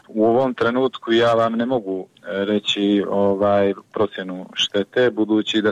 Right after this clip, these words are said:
smo mi određene sisteme, određeni sistemi su zaštićeni, rekao bih, ključni sistemi. Trenutno komuniciramo sa drugim državnim organima da vidimo kakva je situacija kod onih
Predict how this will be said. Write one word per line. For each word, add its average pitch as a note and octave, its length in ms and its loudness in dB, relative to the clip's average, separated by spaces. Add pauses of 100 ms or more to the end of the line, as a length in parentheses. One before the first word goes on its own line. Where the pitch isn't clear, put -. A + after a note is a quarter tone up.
smo G2+ 120 -4
mi A2+ 180 2
određene G#2 720 0
sisteme, G#2+ 420 -2
određeni G2+ 560 0 (120)
sistemi G#2 460 -2 (100)
su F2+ 100 -14
zaštićeni, A2 640 0
rekao F#2+ 280 0
bih, F#2 200 0
ključni G2+ 440 -2
sistemi. B2 500 0 (140)
Trenutno A2 440 0
komuniciramo G2+ 720 0
sa - 160 -4
drugim G#2 320 -2
državnim G2+ 420 0
organima G2+ 460 0
da G2 100 -2
vidimo G2+ 320 0
kakva G2 280 -2
je F2 60 0
situacija G2+ 580 -2
kod F#2 180 -6
onih G2 320 -2